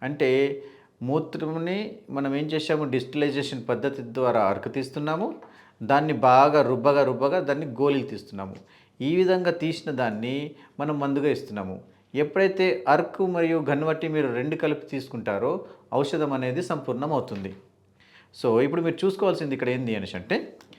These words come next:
ఔషధాలలో ఏదైతే ఔషధము, ఉదాహరణకు కీళ్ళ నొప్పి ఉన్నది మనకు, కీళ్ళ నొప్పి మనకు తగ్గించాలి అనేసి అన్నామే అనుకోండి,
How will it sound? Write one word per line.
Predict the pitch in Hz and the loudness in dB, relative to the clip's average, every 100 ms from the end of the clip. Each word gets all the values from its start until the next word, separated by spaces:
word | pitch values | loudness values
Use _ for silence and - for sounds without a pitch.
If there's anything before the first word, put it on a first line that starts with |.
| _ - _ _ - | _ -20 _ _ 2
ఔషధాలలో | 139 185 214 196 175 156 120 107 127 147 156 151 - - | 4 4 6 6 8 6 4 4 4 6 4 0 -10 -14
ఏదైతే | 123 139 160 175 170 | -2 0 2 0 4
ఔషధము, | 143 139 139 123 127 139 | 4 4 2 0 0 -2
ఉదాహరణకు | 143 165 160 139 127 156 | 4 6 6 0 -4 -6
కీళ్ళ | - 165 139 | -6 -2 0
నొప్పి | 127 123 151 | -2 -4 -6
ఉన్నది | 131 104 | -4 -4
మనకు, | 95 95 98 _ _ _ _ _ _ _ _ - | -6 -8 -16 _ _ _ _ _ _ _ _ -2
కీళ్ళ | 175 190 | 2 2
నొప్పి | 190 185 - | 2 0 2
మనకు | 170 156 139 131 147 | 2 2 0 -2 -2
తగ్గించాలి | 151 143 143 170 - 160 156 156 | 0 -2 0 -4 2 2 2 0
అనేసి | 151 151 | -2 -2
అన్నామే | 127 139 131 | -2 -2 -2
అనుకోండి, | 113 - 101 101 104 110 | -4 -4 -4 -2 -2 -4